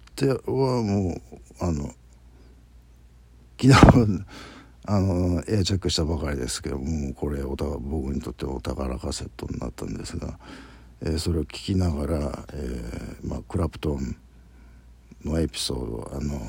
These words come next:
<coughs> パッドボーグズの、あの、英語の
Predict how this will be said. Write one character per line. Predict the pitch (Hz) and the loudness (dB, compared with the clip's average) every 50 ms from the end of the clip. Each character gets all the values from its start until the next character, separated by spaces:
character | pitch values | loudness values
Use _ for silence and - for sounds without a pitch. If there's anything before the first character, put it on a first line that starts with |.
| - - - - - - - - - - - - - - | -12 -14 -18 -20 -20 -20 -20 -20 -20 -20 -20 -18 0 4
<coughs> | - 143 117 98 98 90 - - - - - | 6 6 8 6 4 2 -2 -8 -18 -4 -2
パ | 104 95 | -2 -2
ッ | 87 - | 0 -2
ド | 110 107 | -2 2
ボ | 101 104 104 | 4 4 4
ー | 98 | 4
グ | 82 82 | 2 -2
ズ | 76 73 78 73 | -4 -4 -6 -6
の、 | 76 73 78 - - - | -6 -6 -8 -10 -10 -8
あ | |
の、 | 85 82 82 95 - - - - - - - - - - - - - - - - - - - - | -8 -8 -8 -12 -16 -20 -20 -20 -18 -16 -16 -16 -16 -18 -20 -20 -20 -20 -20 -20 -20 -20 -10 -4
英 | - 87 87 85 | -2 0 2 2
語 | 82 82 82 | 2 2 4
の | 90 113 131 127 120 80 82 - | 4 6 6 6 6 4 2 -6